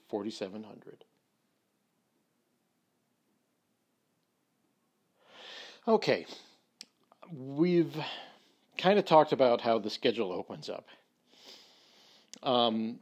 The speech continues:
and people are gonna think I'm delusional, and I, you guys probably do anyway, but due to this conversation I had with my friend, I realized that I had taken,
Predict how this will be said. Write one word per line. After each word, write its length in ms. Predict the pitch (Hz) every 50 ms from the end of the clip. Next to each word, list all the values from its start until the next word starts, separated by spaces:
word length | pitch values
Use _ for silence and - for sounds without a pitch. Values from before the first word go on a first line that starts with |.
| - _ _ _ _ -
and 480 | 143 139 135 135 127 127 131 135 - _ -
people 200 | 175 160 170 160
are 40 |
gonna 180 | 147 151 135 131
think 180 | - 151 135 135
I'm 300 | 127 110 110 98 - - _ _ _ _ -
delusional, 580 | - 143 117 110 117 113 101 104 90 87 92 113
and 100 | 117 123
I, 60 | 123
you 180 | 127 120 120 123
guys 340 | - 139 131 127 113 110
probably 260 | - 143 120 98 101 92
do 200 | 101 92 87 87
anyway, 260 | 82 82 82 87 - 110
but 200 | - 131 127 - _ - - - - - - _ - _ _ _ _ - 147 117 117
due 160 | 127 208 220
to 120 | 214 214
this 160 | 185 156 139 -
conversation 680 | - 151 143 135 110 127 - - 127 113 - 110 113
I 100 | 104 101
had 240 | 95 104 101 101 92
with 160 | 95 98 -
my 140 | 98 87 78
friend, 340 | - - - - 85 - - _ _ _ _ _ _ _ _ _ _ _ _ _ _ _ _ _ _ _ _ _ _ _ _ _ _ _ _ _ _ _ _ _ - - - - - - - - - - - _ -
I 80 | 131
realized 800 | 127 123 123 151 208 233 233 208 175 156 147 143 135 123 110 117
that 140 | 117 113 113
I 180 | 127 135 131
had 280 | 110 110 117 107 98 -
taken, 560 | - - 104 101 - - 113 92 92 87 76